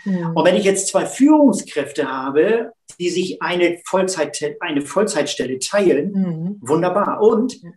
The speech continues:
Speaker 2: wer sagt denn bitte, dass die Mütter nicht führen können? Ganz im Gegenteil, die haben doch wesentlich, eine wesentlich bessere Ausbildung. Was ist denn mit, mit Kindererziehung? Das ist Führung.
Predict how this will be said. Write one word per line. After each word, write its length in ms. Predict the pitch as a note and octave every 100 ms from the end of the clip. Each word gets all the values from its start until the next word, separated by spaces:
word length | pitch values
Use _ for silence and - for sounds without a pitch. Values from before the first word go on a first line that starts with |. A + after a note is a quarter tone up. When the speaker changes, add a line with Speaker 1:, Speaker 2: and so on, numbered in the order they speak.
| -
Speaker 2:
wer 220 | D#3 F3
sagt 300 | E3+ E3 -
denn 120 | F#3+
bitte, 400 | F#3 F#3 F3 F3 - _ -
dass 160 | C#3+
die 120 | - D3
Mütter 800 | D3 F#3+ - - C#3 F#3 G3 - _
nicht 340 | C#3+ D3 C#3 -
führen 460 | - A#3 F#3+ C3
können? 400 | - A#2+ A#2 A#2+ - -
Ganz 260 | G3+ G3
im 200 | - D3+ D3
Gegenteil, 600 | A#3+ A3+ - C#3+ A#2+ A#2+
die 120 | C#3+
haben 140 | D#3
doch 180 | D#3 -
wesentlich, 420 | F#3 B3 G#3 F3
eine 200 | F3+ F#3 C#3 C3+
wesentlich 380 | F#3+ F#3+ E3 -
bessere 380 | G#3 G#3 G3+ F#3+
Ausbildung. 520 | G#3+ G#3+ G#3 - - _ - - -
Was 160 | F3 -
ist 140 | F#3
denn 160 | G3 F#3
mit, 180 | E3+
mit 180 | D#3+ D#3
Kindererziehung? 680 | A3+ A#3 D3+ C#3+ - C3 B2
Das 100 | C#3
ist 160 | - -
Führung. 320 | A#3+ G#3+